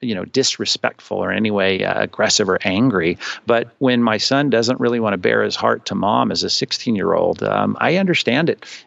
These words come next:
And I know he's trying to find his place in the world and trying to grow up and be a man. And, uh, I think sometimes it's the man-to-man talk,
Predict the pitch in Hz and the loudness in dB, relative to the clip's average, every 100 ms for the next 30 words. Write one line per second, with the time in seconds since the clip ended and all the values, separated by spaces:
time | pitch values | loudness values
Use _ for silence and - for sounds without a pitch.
0 | - 104 104 123 127 - 117 120 117 117 | -4 0 2 2 0 0 2 2 2 0
1 | 120 110 - 110 - 113 104 101 113 139 | 2 0 0 0 0 0 2 2 2 2
2 | 98 - 110 107 101 104 123 101 104 107 | -2 -2 0 0 2 2 2 -2 -2 0
3 | 98 98 120 147 - - - 113 110 107 | 0 2 2 0 -6 -18 -8 -2 0 0
4 | 107 110 113 113 110 - 123 - 113 123 | 2 2 2 0 -2 -2 -2 0 0 0
5 | 120 107 - 110 113 117 113 110 104 107 | 0 -2 -2 0 2 0 0 0 -2 0
6 | 123 143 | 0 -2